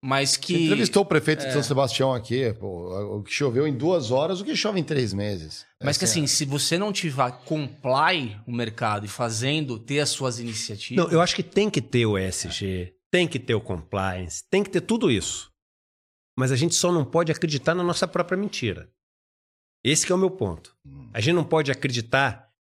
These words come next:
Speaker 3: que, por exemplo, a, a Vale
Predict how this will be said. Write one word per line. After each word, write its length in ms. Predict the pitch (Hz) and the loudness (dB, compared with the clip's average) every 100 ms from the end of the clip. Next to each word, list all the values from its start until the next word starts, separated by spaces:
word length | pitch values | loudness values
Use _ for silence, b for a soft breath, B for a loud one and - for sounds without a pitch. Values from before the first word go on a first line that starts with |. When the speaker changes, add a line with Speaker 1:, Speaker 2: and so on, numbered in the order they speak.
| - | -10
Speaker 3:
que, 100 | 120 | -2
por 200 | 147 135 | 2 2
exemplo, 420 | 113 117 113 117 | 2 0 0 0
a, 280 | 107 101 92 b _ | 2 0 -2 b _
a 140 | 143 | 0
Vale 680 | 135 110 185 208 160 113 80 | 2 2 4 4 2 -2 -4